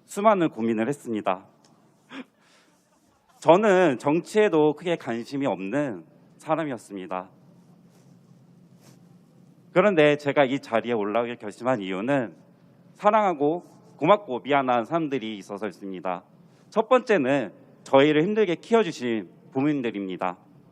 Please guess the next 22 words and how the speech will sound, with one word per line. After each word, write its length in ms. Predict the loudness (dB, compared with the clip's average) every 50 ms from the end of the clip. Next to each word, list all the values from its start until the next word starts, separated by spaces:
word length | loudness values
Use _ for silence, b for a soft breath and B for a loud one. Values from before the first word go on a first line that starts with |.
| _ _ _ -20 _ _ _
그리고 140 | -2 -2 0
두 160 | 0 0 -2 2
번째는 680 | 2 2 2 2 -2 -2 0 2 2 0 0 -2 -6 -14 -20 -20 -20 -20 _ -20 -20 -20 -20 -20 -20 -20 -20 _ _ _ -20 _ _ _ _ _ _ _ _ _ _ -14
친구들이랑 760 | -6 -4 -2 0 2 4 4 4 4 4 4 4 2 2 0 -4
하교를 400 | -6 -8 -4 0 0 2 2 2
하고 420 | 0 0 0 0 0 0 0 -2 -4 0
하하호호 840 | 0 0 0 2 -2 -2 -2 0 0 0 0 2 0 -4 -2 -4
웃어야 220 | -6 -6 -6 -6 -6
되는 340 | -4 -4 -4 -4 -6 -8 -10
청소년들이 760 | -10 -8 -8 -6 -6 -6 -6 -6 -6 -6 -6 -6 -8 -8 -10 b b b -8
이 140 | -8 -8 -8
자리에 440 | -8 -10 -10 -8 -6 -6 -6 -6 -8
추위에 200 | -10 -10 -10 -8 -6
떨고 240 | -6 -6 -6 -6 -10
있기 320 | -14 _ _ -20 -20 -20
때문입니다. 680 | _ -12 -12 -10 -10 -12 -12 -10 -10 -8 -8 -8 -8 -10 -16 _ _ _ _ _ _ _ b b b b b b b
그리고 360 | 0 2 2 4 4 4 2 4
저처럼 880 | 4 2 0 2 4 6 6 8 8 8 6 4 2 0 -6 -18 -20 -20 -20 -20 -20 _ -20 _ -20 -10
직장 460 | -8 -8 -6 2 6 6 6 6 4 2
생활 320 | -2 -4 0 2 2 2
하나만도 440 | 2 0 0 0 2 0 0 0 -2
힘든데 640 | -2 -2 0 0 0 -2 0 0 0 0 0 -2 -8